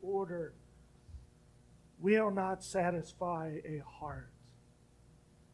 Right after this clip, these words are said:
that needs to know God. God's created us, man and woman, to enjoy and to love each other in marriage. Enjoy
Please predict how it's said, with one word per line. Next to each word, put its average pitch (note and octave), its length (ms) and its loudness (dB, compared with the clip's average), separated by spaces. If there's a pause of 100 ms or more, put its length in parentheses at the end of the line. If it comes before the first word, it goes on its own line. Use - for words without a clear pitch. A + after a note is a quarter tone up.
(640)
that - 120 -16
needs E3+ 360 -6
to D#3 140 -12
know D3+ 240 -8
God. C3+ 380 -10 (2750)
God's F3 300 4
created F3 520 0
us, D3+ 220 -4
man F3 240 2
and E3 100 0
woman, D#3+ 360 0
to D#3+ 100 -6
enjoy D#3+ 500 -2
and C#3+ 140 -6
to D3 80 -14
love D#3 280 -2
each D#3+ 220 -6
other D3+ 220 -6 (100)
in C3+ 160 -12
marriage. D3+ 640 -8 (1400)
Enjoy E3+ 360 4